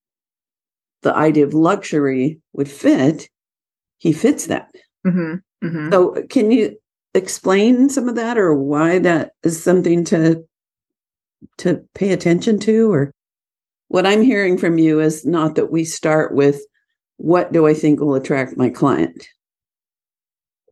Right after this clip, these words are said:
Speaker 1: We start deeper.
Speaker 2: So there's a, um, a balance, right? As a photographer, we are a personal brand,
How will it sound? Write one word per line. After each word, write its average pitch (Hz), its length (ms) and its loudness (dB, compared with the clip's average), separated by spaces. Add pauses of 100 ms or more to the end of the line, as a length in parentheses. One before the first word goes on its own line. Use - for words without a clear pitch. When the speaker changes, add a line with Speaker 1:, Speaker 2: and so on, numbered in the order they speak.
Speaker 1:
We - 80 -6
start 156 480 -2
deeper. - 500 -2 (720)
Speaker 2:
So 269 220 0
there's 277 240 2
a, 254 300 2
um, 170 440 -2 (840)
a 202 80 -2
balance, 170 420 -4
right? 180 140 2
As 202 160 0
a 220 60 0
photographer, 220 600 -2
we 175 340 -4
are 143 540 0 (360)
a - 60 -4
personal 139 400 0
brand, 151 540 -6